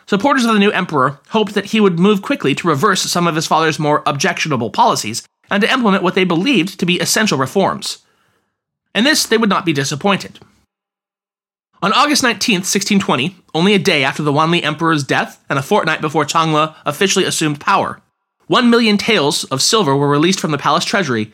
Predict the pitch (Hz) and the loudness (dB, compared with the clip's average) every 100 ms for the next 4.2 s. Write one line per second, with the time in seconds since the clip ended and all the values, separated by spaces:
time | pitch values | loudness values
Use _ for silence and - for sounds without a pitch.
0 | _ 147 143 170 175 156 123 117 117 - | _ -2 2 2 0 0 -2 -2 -4 -4
1 | 160 - - - _ _ _ _ _ - | -4 -4 -6 -8 _ _ _ _ _ -4
2 | 143 165 226 214 190 180 196 - 139 175 | -2 0 2 2 0 0 -2 -4 -2 0
3 | 190 196 185 147 151 220 220 147 107 - | 2 2 0 -2 -2 0 -2 -2 -4 -4
4 | 135 - | -6 -8